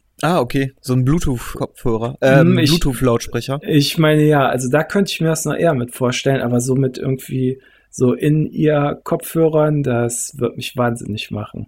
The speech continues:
Speaker 1: Nee, ich hab auch schon mit Freunden gesprochen, die können zum Beispiel nicht joggen mit In-Ear-Kopfhörern.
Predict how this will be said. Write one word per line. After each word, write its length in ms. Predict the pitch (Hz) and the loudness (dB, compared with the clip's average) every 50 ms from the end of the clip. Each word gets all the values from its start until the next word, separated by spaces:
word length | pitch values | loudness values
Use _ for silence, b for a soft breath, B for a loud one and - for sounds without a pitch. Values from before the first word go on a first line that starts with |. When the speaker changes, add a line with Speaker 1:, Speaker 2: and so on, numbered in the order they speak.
| - _ | -12 _
Speaker 1:
Nee, 220 | 113 110 117 110 | -6 -4 -4 -2
ich 160 | 95 113 - | -4 -2 -4
hab 100 | 135 - | -4 -2
auch 120 | 123 135 135 | -2 -4 -4
schon 180 | - 156 139 | -4 -4 -4
mit 120 | 135 127 - | -4 -6 -6
Freunden 340 | - - 135 143 135 131 135 | -4 -4 -4 -4 -4 -6 -10
gesprochen, 380 | 127 - - 135 120 127 131 | -10 -10 -10 -6 -4 -2 -2
die 80 | 123 117 | -2 -2
können 220 | - 151 135 135 | -2 -2 -2 -2
zum 160 | - - 131 | -4 -4 -2
Beispiel 300 | 127 123 123 - - 131 | -2 -2 -2 -4 -6 -6
nicht 240 | 120 120 120 - - - | -6 -6 -8 -10 -12 -2
joggen 300 | - 120 135 160 160 147 | -2 0 0 0 -2 0
mit 180 | 143 143 139 - | 0 -2 -2 -2
In-Ear-Kopfhörern. 960 | - 147 151 139 135 143 139 - 156 143 - - 135 131 127 131 123 123 b | -4 -4 -2 0 -2 -2 -2 -2 -6 -6 -4 -4 -4 -2 -2 -4 -4 -6 b